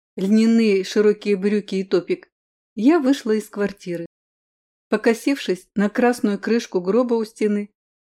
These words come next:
я обрадовалась, что ее снова не придвинули к моей двери. Иначе она бы упала и наделала шуму. Потом я быстро спустилась вниз. Осмотр машины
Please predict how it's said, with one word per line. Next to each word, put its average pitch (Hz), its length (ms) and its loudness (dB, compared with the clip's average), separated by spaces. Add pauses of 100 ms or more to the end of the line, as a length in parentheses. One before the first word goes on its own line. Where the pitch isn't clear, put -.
(160)
я 285 180 4
обрадовалась, 202 760 0 (100)
что - 420 0
ее 202 240 0
снова 240 360 2
не 202 180 0
придвинули 208 560 0
к 196 100 -10
моей 190 300 -2
двери. 175 500 -6 (600)
Иначе 269 640 4 (300)
она 220 260 4
бы 208 180 4
упала 247 380 2
и 233 320 0
наделала 208 720 2
шуму. 170 480 -8 (720)
Потом 339 300 4
я 269 140 8
быстро 269 380 0
спустилась 220 600 -4
вниз. 175 340 -8 (800)
Осмотр 214 640 0
машины 208 640 0